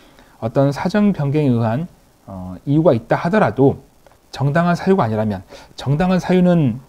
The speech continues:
음, 보통 두 가지거든요. 음, 실거주하기로 했던 본인이나 직계 존비속이 사망했거나 아니면 해외로 파견 나갔거나 이런 경우에요. 그게 아니라면,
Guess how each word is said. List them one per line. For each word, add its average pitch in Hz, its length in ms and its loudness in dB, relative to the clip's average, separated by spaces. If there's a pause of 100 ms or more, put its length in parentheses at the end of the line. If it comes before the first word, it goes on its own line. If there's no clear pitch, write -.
(160)
음, 107 120 -8
보통 139 240 -4
두 123 120 -6
가지거든요. 123 560 2 (680)
음, 101 480 -8 (400)
실거주하기로 151 840 2
했던 110 380 -2 (380)
본인이나 135 580 2 (320)
직계 123 260 0
존비속이 123 640 -4 (140)
사망했거나 170 720 -2 (240)
아니면 127 460 -2 (360)
해외로 175 580 -2 (340)
파견 175 260 -4
나갔거나 107 440 -6
이런 170 200 4
경우에요. 98 480 -4 (300)
그게 - 200 0
아니라면, 120 640 0